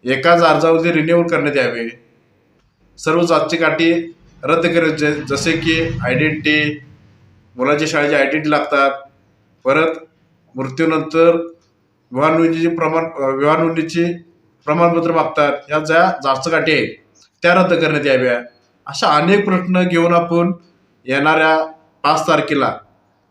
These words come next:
सहाय्यक कामगार आयुक्त यांच्या कार्यालयावरती मोठ्या संख्येने मोर्चा काढणार आहे.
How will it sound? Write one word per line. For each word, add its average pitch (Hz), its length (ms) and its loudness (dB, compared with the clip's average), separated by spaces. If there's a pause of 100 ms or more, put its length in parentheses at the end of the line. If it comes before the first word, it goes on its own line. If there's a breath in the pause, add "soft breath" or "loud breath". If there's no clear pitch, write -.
(160)
सहाय्यक 151 340 -2
कामगार 151 280 0
आयुक्त 147 220 2
यांच्या 147 240 -2
कार्यालयावरती 147 720 -2 (320)
मोठ्या 131 340 -2
संख्येने 165 420 0
मोर्चा 147 280 -2
काढणार 131 280 -2
आहे. 107 180 -4